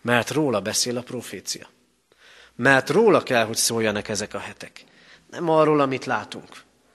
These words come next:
Nem a külsőségekről. Nem az ilyen-olyan-amolyan készülődésekről. Ha nincs ott a jel, Krisztus,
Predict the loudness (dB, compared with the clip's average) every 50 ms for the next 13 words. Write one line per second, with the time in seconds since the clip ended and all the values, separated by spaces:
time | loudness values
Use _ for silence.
0 | _ _ _ _ _ _ _ _ -10 -4 0 0 2 2 2 0 0 0 0 2
1 | 2 2 2 4 2 2 2 2 -2 -4 -6 -6 -12 -16 -16 -18 -20 _ _ _
2 | _ _ _ _ _ _ _ _ _ _ _ _ _ 2 4 6 6 6 4 2
3 | -2 -8 -12 -20 -20 -20 -20 -20 _ _ _ _ -4 -2 4 6 6 6 8 6
4 | 4 4 4 4 4 4 6 4 4 4 2 -2 -4 -4 -4 -4 -4 -4 -4 -4
5 | -4 -2 -2 -2 -2 -2 -2 -6 -8 -10 -10 -12 -12 -16 _ -20 -20 _ _ -8
6 | -2 0 0 2 2 0 0 0 0 -2 -4 -4 -4 -10 -10 -10 -12 -10 _ -2
7 | -2 -2 -2 -2 0 2 2 2 2 0 -2 -4 -10 -12 -10 -8 -6 -6 -6 -8
8 | -8 -16 -16 -16 -16 -16